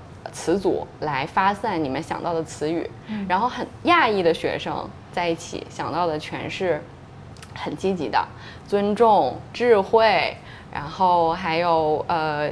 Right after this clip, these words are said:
Speaker 1: 就是家庭的和睦，然后之类的这些。然后西方人就很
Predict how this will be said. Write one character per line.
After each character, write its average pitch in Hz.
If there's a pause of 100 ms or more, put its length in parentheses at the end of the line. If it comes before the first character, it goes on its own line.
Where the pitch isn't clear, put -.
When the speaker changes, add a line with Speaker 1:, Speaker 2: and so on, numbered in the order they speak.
Speaker 1:
就 165
是 147
家 180
庭 156
的 170
和 147
睦， 175
然 135
后 151
之 156
类 170
的 135
这 139
些。 - (380)
然 170
后 185
西 269
方 220
人 151
就 190
很 190